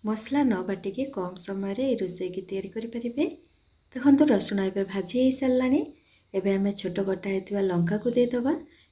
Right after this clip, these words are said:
ଏଇଠି ମୁଁ ଦୁଇଟା କଞ୍ଚା ଲଙ୍କାକୁ ଏଇଭଳି ଛୋଟ ସାଇଜ୍ର କାଟିକି ନେଇଛି। ଏବେ ଆମେ ଛୋଟ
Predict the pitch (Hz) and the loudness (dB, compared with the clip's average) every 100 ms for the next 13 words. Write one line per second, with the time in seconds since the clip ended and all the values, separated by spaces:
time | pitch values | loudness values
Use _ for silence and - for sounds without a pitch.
0 | - 214 233 247 202 185 208 202 180 170 | -4 -2 2 2 2 2 0 -2 0 2
1 | 190 190 190 190 277 294 202 202 - 175 | 0 -2 -4 -4 2 4 4 0 -4 -6
2 | 180 - 185 175 180 180 190 233 240 240 | -6 -4 -4 -4 -6 -8 -10 -4 0 2
3 | 233 277 349 - _ _ _ _ _ _ | 2 0 -4 -6 _ _ _ _ _ _
4 | _ 262 262 294 294 - 190 | _ 2 8 10 10 6 2